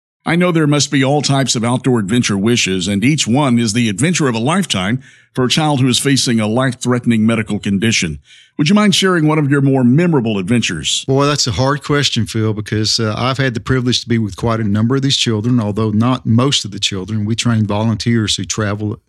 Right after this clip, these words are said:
Speaker 2: and fill a role of what we call hosts. But, uh, I, I remember specifically one little girl who was a, a patient at Saint Jude. This little girl was, uh, very young, s-, six or seven years old, and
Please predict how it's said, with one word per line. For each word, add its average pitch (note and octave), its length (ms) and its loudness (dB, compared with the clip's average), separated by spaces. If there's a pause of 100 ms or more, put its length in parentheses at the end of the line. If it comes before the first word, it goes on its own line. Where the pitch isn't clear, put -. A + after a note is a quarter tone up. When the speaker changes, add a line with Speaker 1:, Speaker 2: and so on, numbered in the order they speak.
(240)
Speaker 2:
and F#2 140 -6
fill B2+ 180 0
a G#2+ 60 0
role G#2+ 220 0
of G2 80 -4
what G#2+ 120 -4
we G#2+ 80 -8
call G#2 240 -2
hosts. G#2+ 400 0
But, - 220 -4 (640)
uh, B2 500 -2
I, - 60 -4
I C3 60 0
remember C#3+ 420 2
specifically B2 760 -2
one A#2+ 280 2
little C#3 160 0
girl A2+ 380 0
who A2 120 0
was G#2 180 -2
a, G#2+ 180 -2 (100)
a B2+ 100 -6
patient A#2+ 480 0
at G2 160 -4
Saint A2+ 320 0
Jude. A2+ 520 0 (420)
This - 200 -2
little D#3+ 160 -2
girl A#2 280 0
was, G2+ 300 -2
uh, G#2+ 200 -4 (180)
very B2 240 0
young, G2+ 380 0
s-, - 220 -8
six - 280 -4
or A2+ 60 -4
seven A2 280 0
years G#2 220 0
old, G#2 320 -2
and G2 200 -4